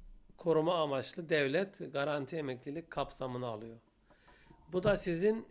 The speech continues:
İsveç'te ne kadar kaldığınızla alakalı ve ne kadar çalıştığınızla alakalı ve medeni durumunuzla alakalı olarak alacağınız maaş değişebilir.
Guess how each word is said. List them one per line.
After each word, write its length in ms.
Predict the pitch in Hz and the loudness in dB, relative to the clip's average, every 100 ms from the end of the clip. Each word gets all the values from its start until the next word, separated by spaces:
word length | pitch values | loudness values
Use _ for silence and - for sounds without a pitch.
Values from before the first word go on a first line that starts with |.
| - | -12
İsveç'te 680 | 190 - - 170 - 185 175 | -10 -6 -2 -2 0 -2 0
ne 140 | 180 | 0
kadar 380 | 180 165 156 - | 0 0 -2 -4
kaldığınızla 880 | 156 143 147 151 147 170 165 151 143 | 0 0 0 -2 -2 -2 -2 -4 -4
alakalı 720 | 139 139 127 143 160 208 202 _ _ _ - | -4 -4 -2 -2 -2 -2 -6 _ _ _ -10
ve 360 | 156 175 - - | -2 -2 -2 -6
ne 260 | 147 165 | -2 -2
kadar 360 | 165 143 151 147 | -2 0 -2 -4
çalıştığınızla 1000 | - 143 143 - 151 147 147 151 147 151 | -6 -4 -4 -6 -6 -4 -4 -6 -8 -8
alakalı 680 | 143 127 123 - 131 202 208 - - _ _ 123 | -4 -2 -4 -6 -6 -6 -8 -14 -20 _ _ -14
ve 400 | 127 170 202 202 _ _ - | -2 0 0 -4 _ _ -16
medeni 760 | 139 143 151 151 165 185 180 | -8 -2 -2 0 0 0 -2
durumunuzla 760 | 151 156 151 156 175 160 156 151 | -2 0 0 0 0 -2 -6 -6
alakalı 480 | 147 151 147 156 170 | -4 -4 -2 0 0
olarak 440 | 143 147 202 - _ _ _ _ _ | 0 -2 -4 -8 _ _ _ _ _
alacağınız 840 | 147 151 151 170 165 180 185 156 - _ _ | 0 0 0 0 0 0 -2 -8 -16 _ _
maaş 560 | 147 151 156 214 - - | -6 0 2 0 -2 -10
değişebilir. 760 | 147 147 139 - 127 113 113 | -2 0 0 -2 -6 -8 -14